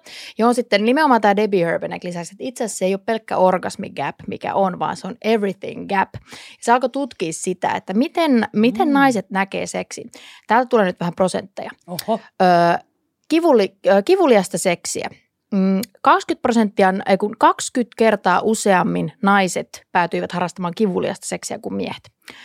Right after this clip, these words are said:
Speaker 1: Ö, pelottavaa seksiä. Ö, kaksitoista prosenttia miehistä ja kaksikymmentä prosenttia naisista on harrastanut ki-, ö, pelottavaa seksiä.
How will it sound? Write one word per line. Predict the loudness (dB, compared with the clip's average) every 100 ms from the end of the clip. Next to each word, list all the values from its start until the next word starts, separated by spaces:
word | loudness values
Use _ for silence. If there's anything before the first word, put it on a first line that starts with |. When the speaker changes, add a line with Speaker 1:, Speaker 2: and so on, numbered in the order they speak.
| -20 -16 0
Speaker 1:
Ö, | 2 2 0
pelottavaa | 2 4 2 -2 -6 -6
seksiä. | -8 -10 -10 -12 -14 _ _ _ _ -8
Ö, | -4
kaksitoista | 0 0 2 -4 -2
prosenttia | -4 -2 -2 -2 -2 -2 -2 -4 _ _
miehistä | 4 4 4 0 -2 -2 -4
ja |
kaksikymmentä | 0 0 -2 -10
prosenttia | -8 -10 -6 -4
naisista | -2 -2 -4 -8 -8
on | -6
harrastanut | -6 -6 -8 -4
ki-, | -2
ö, | 0 -2
pelottavaa | 0 0 0 -4 -6
seksiä. | -6 -10 -4